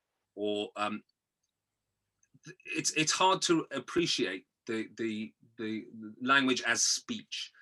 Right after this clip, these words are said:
And that means, like, words as sounds rather than abstract units of meaning, abstract units of grammar that you, as long as you slot them together in the right order, you're gonna create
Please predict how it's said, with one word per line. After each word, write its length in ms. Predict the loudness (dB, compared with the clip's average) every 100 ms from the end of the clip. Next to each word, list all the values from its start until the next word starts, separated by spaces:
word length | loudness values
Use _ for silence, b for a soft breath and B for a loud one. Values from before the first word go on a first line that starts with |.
| b b
And 140 | -2
that 100 | 0
means, 280 | 0 0 -2 -2
like, 180 | -2 2
words 400 | 4 4 4 0
as 160 | 0 2
sounds 640 | 2 4 2 0 -6 -8
rather 240 | -4 -4 -4
than 200 | -2 -2
abstract 580 | 0 -2 -2 -4 -6
units 420 | -6 -6 -6 -6 -10
of 160 | -8
meaning, 480 | -8 -8 -8 -10 -10 -8
abstract 380 | -6 -4 -6 -6
units 340 | -10 -8 -8
of 100 | -6
grammar 280 | -6 -6 -6
that 160 | -10 -12
you, 160 | -14 -14 B B B -4
as 60 |
long 140 | 2 4
as 100 | 4
you 120 | 4
slot 280 | 4 2 0
them 100 | -4
together 440 | 0 0 0 -2
in 80 | -4
the 100 | 0
right 200 | 0 0
order, 400 | -2 -6 -4 -6 -8 b b
you're 160 | -6 -4
gonna 220 | -2 -2
create 340 | -2 -2 -2